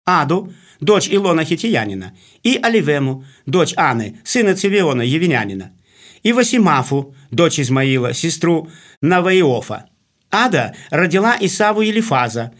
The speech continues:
Васимафа родила Рагуила, Аливема родила Иуса, и Иглома, и Корея. Это сыновья Исава,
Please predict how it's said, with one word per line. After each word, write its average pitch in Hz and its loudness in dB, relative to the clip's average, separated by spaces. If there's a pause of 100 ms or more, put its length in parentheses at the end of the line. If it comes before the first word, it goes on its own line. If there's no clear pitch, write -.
(160)
Васимафа 175 0 (200)
родила 185 0
Рагуила, 190 -2 (340)
Аливема 147 2 (180)
родила 151 0
Иуса, 196 0 (180)
и 160 2
Иглома, 220 0
и 208 -2
Корея. 120 -2 (160)
Это 240 2
сыновья 180 0
Исава, 123 -2